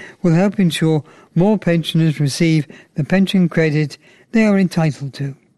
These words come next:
Earlier this year, the London Assembly's E-, Economy Committee had warned Khan that the low uptake of pension credit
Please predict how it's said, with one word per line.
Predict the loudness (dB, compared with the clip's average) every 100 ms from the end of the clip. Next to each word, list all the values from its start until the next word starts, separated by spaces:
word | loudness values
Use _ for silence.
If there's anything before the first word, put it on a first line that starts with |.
| _ _ _ _ _ -20 -20 -20 _ _ _ _ _ _ -6
Earlier | 0 2 4 4 2
this | -2 -6 -4
year, | -2 0 -2 -4 _ _ _ _ -20 -20 -20 _ -4
the | 0
London | 2 2 2 2
Assembly's | 0 0 2 2 2 -2 -6 -20 -16 -2
E-, | -2 -2 -6
Economy | -4 -2 0 2 2 2 -2
Committee | 0 0 0 -2 -4 -10 -20 -18 -2
had | 0 2
warned | 2 2 2 0
Khan | -2 0 0 0 -2 -12 -8
that | -2 0
the | 2
low | 2 2 2
uptake | 0 -2 -4 -4 -2 -2 -4 -16 -6
of | -6 -2
pension | 0 0 0 -2
credit | 0 0 0 -4